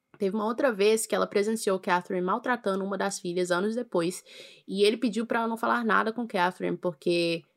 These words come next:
segundo ele, ela vai matar você enquanto você dorme e provavelmente eu serei o próximo.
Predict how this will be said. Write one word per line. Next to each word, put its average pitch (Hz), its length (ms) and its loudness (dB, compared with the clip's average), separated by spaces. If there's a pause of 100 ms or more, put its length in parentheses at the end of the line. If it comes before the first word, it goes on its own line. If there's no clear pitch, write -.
(200)
segundo 202 480 2
ele, 170 360 0
ela 190 220 4
vai 196 280 4
matar 196 420 2
você 262 240 2
enquanto 226 320 -4
você 254 220 0
dorme 196 440 2
e - 60 -6
provavelmente 240 680 0
eu 226 60 -4
serei 202 260 -4
o 254 40 -8
próximo. - 540 -4